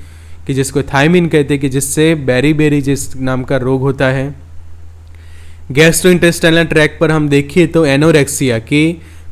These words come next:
खाना खाने का मन नहीं होता, डिक्रीज हो जाता है स्टमक एसिड का प्रोडक्शन, सेंट्रल नर्वस देख-, नर्वस सिस्टम के ऊपर उसकी, अ, साइड इफेक्ट्स देखे, या फिर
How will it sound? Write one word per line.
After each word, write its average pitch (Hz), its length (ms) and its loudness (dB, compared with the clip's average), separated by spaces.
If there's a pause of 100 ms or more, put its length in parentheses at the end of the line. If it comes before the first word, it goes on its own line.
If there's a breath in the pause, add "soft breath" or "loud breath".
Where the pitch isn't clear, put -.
खाना 165 300 4
खाने 170 260 4
का 165 160 2
मन 160 160 2
नहीं 156 220 2
होता, 151 540 0 (480)
डिक्रीज 160 480 2
हो 156 80 2
जाता 151 280 2
है 156 100 2
स्टमक 147 420 0
एसिड 143 240 0
का 143 140 0
प्रोडक्शन, 139 680 -2 (420 soft breath)
सेंट्रल 156 420 2
नर्वस 151 380 2
देख-, 147 260 -2 (440)
नर्वस 143 400 -2
सिस्टम 139 360 -2
के 139 400 0
ऊपर 135 320 -4
उसकी, 143 420 0
अ, 143 140 -10 (260)
साइड 131 520 -2
इफेक्ट्स 139 340 -2
देखे, 131 340 0
या 135 180 2
फिर 151 300 0